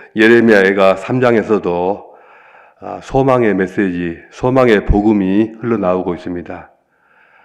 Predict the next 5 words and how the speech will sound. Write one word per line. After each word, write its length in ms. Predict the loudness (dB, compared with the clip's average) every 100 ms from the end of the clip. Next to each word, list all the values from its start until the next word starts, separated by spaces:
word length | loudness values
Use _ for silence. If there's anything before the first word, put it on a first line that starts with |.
| _ _
아, 420 | -20 -20 -20 -20 _ _ _
그 260 | -8 -6 -4
소망의, 480 | 0 2 2 2
에, 720 | 2 0 -6 -14 _ _ -18 -16 -16 -18 _ _
내용, 580 | -4 0 0 -2 -6 -16